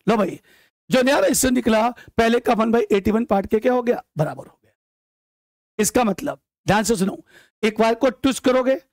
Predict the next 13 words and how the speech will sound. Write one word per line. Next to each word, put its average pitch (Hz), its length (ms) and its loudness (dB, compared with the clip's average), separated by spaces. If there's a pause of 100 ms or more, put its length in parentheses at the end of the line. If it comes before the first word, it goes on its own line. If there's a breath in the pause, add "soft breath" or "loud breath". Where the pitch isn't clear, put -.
(320)
लंबाई 208 240 2
घटेगी, 262 400 0
क्रॉस - 380 -2
सेक्शन 247 280 0
एरिया 226 260 0
बढ़ेगी, 135 460 -4 (300)
और 214 80 0
बढ़ेगी 254 320 2
तो - 560 -10
मैंने 240 160 0
आपको 269 200 0
समझाया 247 400 2
था 226 200 2